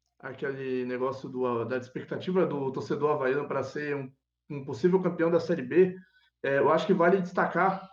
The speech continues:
que essa expectativa é muito mais pelas contratações e pelo elenco do que pelo futebol que foi jogado em campo pelo Avaí esse ano, né? Que por mais que o plantel esteja bom e até deu uma reforçada agora, claro,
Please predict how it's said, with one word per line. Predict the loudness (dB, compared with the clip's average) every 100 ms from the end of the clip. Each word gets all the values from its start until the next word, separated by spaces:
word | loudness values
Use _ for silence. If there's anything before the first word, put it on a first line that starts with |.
| _ _ _ _ _ _
que | -2 2 4 4 4 4
essa | 4
expectativa | 2 2 2 2 2 4
é | 6
muito | 4 2
mais | 2 2
pelas | 2 2 2 0 _ _
contratações | -2 0 2 2 0 0 0 0
e | 2
pelo | 4 6
elenco | 2 0 -2
do | -4 -4
que | -4 -4 -6 -4
pelo | -4 -4
futebol | -8 -4 -2 -2
que | -2
foi | -2
jogado | 0 2 2 2 0
em |
campo | 0 0 -2 -8 -2
pelo | 2 2
Avaí | 2 2
esse | 0 -2
ano, | -4 -2
né? | -6 -8
Que | -6 -6 -6 -12 _ _ _ _
por | -2
mais | 2 2 2
que | 2 6 6
o | 6
plantel | 4 2 4 2
esteja | 2 -2 -2
bom | 0 0 2 2 2
e | 0 0
até | -2 -2
deu | -2
uma | -2
reforçada | -4 -4 -8 -8 -6
agora, | -4 -2 -2
claro, | 0 -2 -2